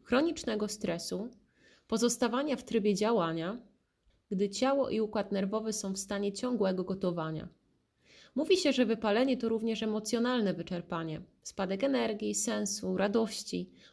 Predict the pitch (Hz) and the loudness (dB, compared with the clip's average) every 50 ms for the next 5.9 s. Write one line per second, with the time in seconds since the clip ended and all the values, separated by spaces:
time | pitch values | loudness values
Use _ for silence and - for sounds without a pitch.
0 | _ _ - 185 190 214 220 220 220 240 269 277 269 247 226 - - - 233 226 | _ _ -4 -2 -2 0 -2 0 2 2 2 4 2 0 -2 -4 -4 -2 -2 -2
1 | 214 185 185 190 214 240 233 - - - - 226 220 - - 233 226 214 214 202 | 0 0 0 0 0 -2 -6 -10 -14 -10 -8 -8 -8 -2 -2 0 2 2 2 2
2 | 208 - - - 196 190 190 185 190 190 190 - - 254 269 254 208 190 175 170 | 0 -4 -4 -4 -2 0 0 0 0 -2 -4 -4 -2 0 0 2 2 0 -2 -2
3 | 180 190 - - - - - _ _ _ _ _ _ _ _ _ _ _ - 233 | -6 -8 -10 -10 -12 -14 -18 _ _ _ _ _ _ _ _ _ _ _ -2 2
4 | 240 247 254 262 262 254 254 - - 233 220 220 220 - 220 208 - 190 185 190 | 2 4 4 4 2 2 0 -2 -2 0 0 0 -2 -4 -6 -4 -2 -2 -4 -4
5 | - - 190 190 190 190 185 185 185 175 175 175 175 175 - - - | -6 -4 -4 -4 -2 -2 -2 -2 -2 -2 -2 -2 -4 -4 -6 -8 -14